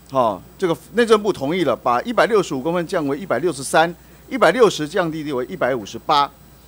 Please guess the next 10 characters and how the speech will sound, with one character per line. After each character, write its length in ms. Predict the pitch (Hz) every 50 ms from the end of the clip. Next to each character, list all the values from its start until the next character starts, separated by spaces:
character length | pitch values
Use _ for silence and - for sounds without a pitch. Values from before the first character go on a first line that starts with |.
| - - - - - - - - _ - - - - - - - - - -
后 140 | - - 349
来 100 | 349 311 262
考 340 | - - - - 240 339
选 260 | 359 - 269 175 151 156
部 180 | - 285 220
甚 280 | 196 - 320 285 226 214
至 200 | - - 240 190
啊 140 | 151 127 123
觉 180 | - 156 180
得 160 | 190 214 160